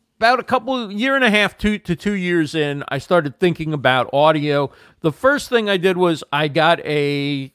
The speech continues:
professional industry standard interview mic.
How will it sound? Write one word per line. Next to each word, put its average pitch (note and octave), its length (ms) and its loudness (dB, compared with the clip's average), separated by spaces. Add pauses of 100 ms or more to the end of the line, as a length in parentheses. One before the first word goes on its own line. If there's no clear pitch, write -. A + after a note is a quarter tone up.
(180)
professional E3 1120 0
industry G3+ 520 0
standard D3 720 -2
interview C3 500 -4
mic. G2 480 -8